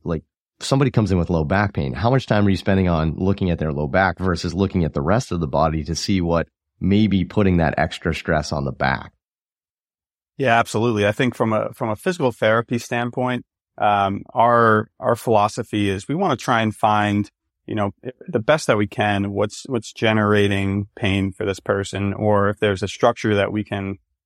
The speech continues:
Speaker 2: identify or a test, a certain amount of lumbar spine test that we can do to kinda narrow down, um, pain, or in the lumbar spine specifically, if we're looking for a directional preference or something like that. So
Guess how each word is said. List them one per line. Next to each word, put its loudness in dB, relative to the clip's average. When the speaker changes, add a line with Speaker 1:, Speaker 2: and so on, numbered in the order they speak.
Speaker 2:
identify 2
or 2
a -2
test, -4
a -20
certain -2
amount 0
of -8
lumbar 2
spine -2
test -2
that -2
we -4
can -4
do 2
to -4
kinda -2
narrow 2
down, 0
um, -2
pain, 0
or 2
in -2
the 2
lumbar 4
spine 0
specifically, 0
if -4
we're 0
looking -2
for -4
a -4
directional -2
preference -2
or -12
something -10
like -20
that. 0
So -4